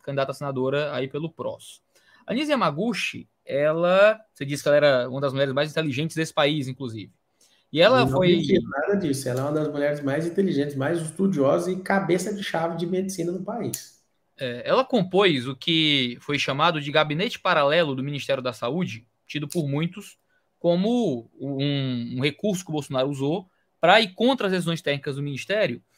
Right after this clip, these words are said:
Speaker 1: envolvendo a prescrição de medicamentos que não foram aprovados pelo Ministério, ah, com, para tratamento da covid.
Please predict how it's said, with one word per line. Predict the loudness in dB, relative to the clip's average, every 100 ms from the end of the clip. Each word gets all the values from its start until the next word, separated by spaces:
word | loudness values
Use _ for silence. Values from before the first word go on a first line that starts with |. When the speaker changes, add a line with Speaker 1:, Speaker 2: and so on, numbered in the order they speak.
| _ _
Speaker 1:
envolvendo | -4 4 4 4 4 2 2 0 2 0 -2 -2
a | 2 6 6 6 0 _ _
prescrição | -2 0 -2 0 -2
de | 0
medicamentos | -4 0 0 2 0 -2 -8
que | -8 -4
não | -4 -4
foram | -2 -2
aprovados | 0 2 2 2 0
pelo | -6 -4
Ministério, | -6 -8 -4 -2 -2 -4 _ _ _ -8
ah, | 0 2 4 2 0 -2 -8 -16 _ _ _ _ _ _ -20 -20 _
com, | -6 -6 0
para | 4 4
tratamento | 4 2 0 0 -2
da | -2
covid. | -2 -6 -8 -14